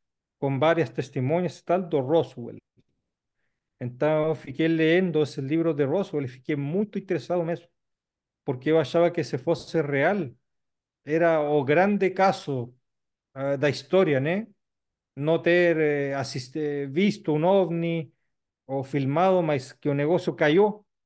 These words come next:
e que recuperaram o-, os corpos, eh, o material e tal. Eh, mas o, o negócio de Roswell tem virado o,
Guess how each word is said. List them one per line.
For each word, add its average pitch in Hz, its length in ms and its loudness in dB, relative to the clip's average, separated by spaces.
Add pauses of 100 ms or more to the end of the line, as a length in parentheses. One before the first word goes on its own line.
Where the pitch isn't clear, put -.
e 151 120 -6
que 151 380 0
recuperaram 147 960 2 (580)
o-, 131 380 0
os 131 140 -8
corpos, 156 840 2
eh, 123 420 -4
o 127 40 -8
material 135 640 0
e 135 80 -6
tal. 131 240 -2 (1300)
Eh, 120 720 -6 (300)
mas 127 300 -4
o, 131 400 -2
o 139 40 -6
negócio 151 380 0
de 156 100 4
Roswell 185 640 -2 (560)
tem 156 220 0
virado 156 400 4
o, 131 1000 -4